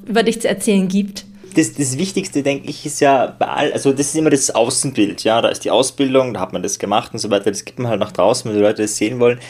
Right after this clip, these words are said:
Speaker 2: aber ich sag mal, die, die, die, da, wo ich gelernt habe, Leute, Leute, die richtig gut waren, das waren meistens Menschen, die hatten halt eine Krise durchlebt oder, also die haben im, die haben einfach gelebt, ja.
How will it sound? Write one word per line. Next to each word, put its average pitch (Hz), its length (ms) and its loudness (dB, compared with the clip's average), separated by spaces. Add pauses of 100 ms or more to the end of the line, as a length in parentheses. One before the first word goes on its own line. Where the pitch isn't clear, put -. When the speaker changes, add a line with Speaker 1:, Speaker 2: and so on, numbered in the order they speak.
(160)
Speaker 2:
aber 107 80 -2
ich 113 80 -2
sag 120 100 -2
mal, 113 120 -2
die, 110 260 -2
die, 104 220 -4
die, 104 240 -4 (1500)
da, 123 180 2
wo 135 80 2
ich - 160 0
gelernt 123 340 0
habe, 101 100 0
Leute, 107 180 4
Leute, 123 260 2
die 127 60 4
richtig 123 320 -6
gut 160 240 -8
waren, 90 300 0 (200)
das - 140 -6
waren 117 120 2
meistens 135 420 -2
Menschen, 120 420 -4
die 107 140 -4
hatten 107 180 -6
halt 104 120 -2
eine 95 100 -4
Krise 131 320 -4
durchlebt 120 400 -4
oder, 95 180 -4 (260)
also 101 140 -10
die 107 140 -4
haben 107 180 -4
im, 110 140 -6 (120)
die 107 140 -6
haben 120 80 2
einfach 123 180 0
gelebt, - 720 0
ja. 110 180 -6